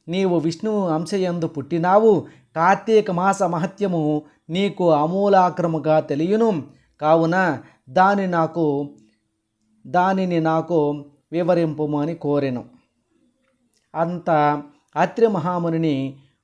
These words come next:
కుంభ సంభవ, నీవడిగిన ప్రశ్న వాసుదేవునికి ప్రీతికరమగుటచే ఉత్తమమైనది. కార్తీక మాసముతో సమానమగు మాసము, వేదముతో సమానమగు శాస్త్రము,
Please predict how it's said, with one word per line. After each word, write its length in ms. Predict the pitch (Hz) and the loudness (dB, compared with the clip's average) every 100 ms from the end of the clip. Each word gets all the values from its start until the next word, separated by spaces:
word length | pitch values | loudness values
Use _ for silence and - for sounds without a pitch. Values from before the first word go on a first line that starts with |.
| _ | _
కుంభ 220 | 160 170 170 | -10 -4 -4
సంభవ, 760 | 170 160 143 156 170 165 139 110 - - | -2 -4 0 4 4 4 2 -6 -18 -8
నీవడిగిన 600 | 139 160 156 160 175 170 | -2 0 2 2 0 -4
ప్రశ్న 400 | 151 165 160 185 | -4 -4 -6 -6
వాసుదేవునికి 1160 | 156 139 170 175 156 165 151 147 143 139 135 - _ _ - | -4 -2 -4 -4 -4 -2 -2 -4 -4 -4 -6 -10 _ _ -6
ప్రీతికరమగుటచే 1120 | 175 190 185 160 160 156 143 147 151 160 147 | -4 -2 -4 -2 -2 -2 -6 -8 -6 -2 -2
ఉత్తమమైనది. 880 | 127 - 160 147 143 135 123 120 - _ _ _ | -2 -4 -4 -2 -4 -4 -6 -8 -12 _ _ _
కార్తీక 520 | 139 160 175 180 170 156 | -4 -2 -2 -4 -4 -4
మాసముతో 640 | 151 151 147 143 147 127 | -4 -6 -8 -8 -6 -6
సమానమగు 680 | - 139 156 156 156 147 135 | -8 -6 -4 -4 -4 -6 -6
మాసము, 600 | 135 135 139 175 190 139 - _ _ - | -8 -8 -6 -4 -4 -6 -12 _ _ -8
వేదముతో 680 | 127 170 175 160 156 151 143 | -2 0 0 -2 -4 -4 -6
సమానమగు 640 | 143 147 160 160 151 139 | -6 -6 -4 -4 -4 -6
శాస్త్రము, 680 | 135 147 151 190 202 196 | -8 -8 -6 -4 -2 -2